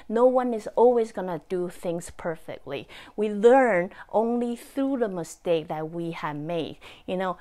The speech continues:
if we can go back to the past and say sorry about that and learn something from that, you know what? Great. Otherwise, spend some time, embrace yourself, and really, truly forgive yourself.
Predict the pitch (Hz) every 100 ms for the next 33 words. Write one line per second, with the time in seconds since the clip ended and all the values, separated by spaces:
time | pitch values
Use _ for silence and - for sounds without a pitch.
0 | - 196 - 247 254 220 202 208 208 208
1 | 208 190 196 - 196 202 - 190 - 180
2 | - 208 208 214 190 175 175 185 - 185
3 | 208 240 220 190 180 175 180 175 175 -
4 | - 240 226 220 233 - - - 190 170
5 | - - - 208 220 240 220 214 208 208
6 | - - - - 262 269 269 247 233 226
7 | 214 196 190 190 190 - 180 175 - 160
8 | 117 - 185 185 180 202 214 220 226 -
9 | - - 202 208 214 226 - - 202 -
10 | 214 208 - 151 131 - 165 -